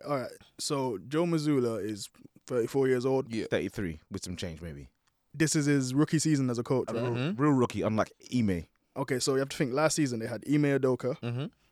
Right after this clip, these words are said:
Speaker 1: they had Joe Mazzulla,
Speaker 2: Yep.
Speaker 1: they had Will Hardy. So now Danny Ainge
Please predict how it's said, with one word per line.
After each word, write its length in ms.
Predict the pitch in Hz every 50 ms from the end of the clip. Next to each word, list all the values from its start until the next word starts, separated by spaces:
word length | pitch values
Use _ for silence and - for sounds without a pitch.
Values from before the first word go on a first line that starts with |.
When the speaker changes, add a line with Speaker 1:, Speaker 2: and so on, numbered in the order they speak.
| _ _
Speaker 1:
they 60 | - 107
had 100 | 113 120
Joe 140 | 135 131 131
Mazzulla, 500 | 131 127 117 127 123 120 117 110 123 - _ -
Speaker 2:
Yep. 160 | - 107 123 - -
Speaker 1:
they 60 | 120
had 100 | 120 117
Will 240 | 117 123 135 131 123
Hardy. 340 | 123 127 123 117 113 104 - _ _ _ _ _ _ _ _ _ _ _ _ _ - - -
So 100 | - 131
now 280 | 127 123 120 113 110 - _ _ - 131
Danny 260 | 131 160 165 175 170
Ainge 500 | 156 175 180 160 147 156 185 185 - -